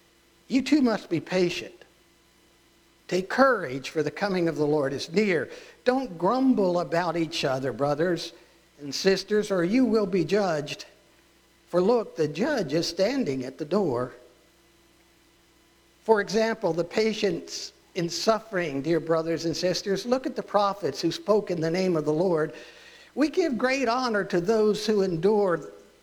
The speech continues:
the suffering. For instance, you know about Job, a man of great endurance.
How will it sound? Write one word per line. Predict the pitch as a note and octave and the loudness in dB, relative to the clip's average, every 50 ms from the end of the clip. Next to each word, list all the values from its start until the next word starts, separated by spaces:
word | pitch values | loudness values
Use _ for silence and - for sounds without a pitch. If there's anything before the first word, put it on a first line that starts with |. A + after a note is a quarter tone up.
| _ _ _ | _ _ _
the | - D#3 | -8 -8
suffering. | - - - G3+ G#3+ G3+ - - E3+ C#3+ B2 A2+ A#2 - - - _ _ _ _ _ _ _ _ _ | -6 -2 0 0 0 0 -2 -4 -6 -6 -4 -6 -10 -14 -20 -20 _ _ _ _ _ _ _ _ _
For | - G#3 A3 | 0 2 2
instance, | A#3+ C4+ - - - G3 G3 F#3+ - - - | 2 0 -2 0 -2 -2 -2 -2 -8 -12 -8
you | D#3 E3+ G3 | -4 -2 0
know | A3 A3+ C4 D#4 | 2 2 2 0
about | B3+ A3+ G3+ D#3+ C#3+ C3 B2+ | 0 0 -2 -2 -4 -6 -2
Job, | B2+ D#3+ D#3 F#3 A#3+ A3+ D#3+ D#3+ G3+ G3 - - - - - _ _ _ _ _ _ _ _ _ _ _ _ _ _ _ _ | 0 0 2 2 2 0 0 -2 -4 -6 -10 -16 -20 -20 -20 _ _ _ _ _ _ _ _ _ _ _ _ _ _ _ _
a | C#3 | -4
man | D3+ F3+ G#3+ A3+ A#3+ | -2 0 0 0 0
of | A3+ F3+ | -2 -2
great | E3+ F#3 G3 A3 A3 | 0 2 2 2 2
endurance. | A#3+ A3+ A3 F#3 G3 G3+ F3+ D3+ C#3+ C#3 C3+ - - - - - - | 2 0 2 2 2 2 2 0 -2 -6 -8 -10 -10 -8 -8 -8 -10